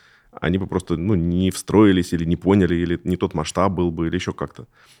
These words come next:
В общем, поэтому те люди, которые почему-то оказываются в-, я во многих бизнесах это наблюдал.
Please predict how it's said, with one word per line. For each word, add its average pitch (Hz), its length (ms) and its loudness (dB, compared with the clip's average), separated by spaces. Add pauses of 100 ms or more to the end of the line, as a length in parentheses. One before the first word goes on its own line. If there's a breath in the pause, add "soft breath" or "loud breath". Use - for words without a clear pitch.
В - 60 -8
общем, 95 220 -4
поэтому 104 400 2
те 120 140 0
люди, 113 180 2
которые 95 320 0
почему-то 101 520 2
оказываются 87 600 -2
в-, 76 200 -6 (160)
я 92 140 0
во 98 140 2
многих 127 260 2
бизнесах 95 400 -2
это - 120 -8
наблюдал. 82 440 -4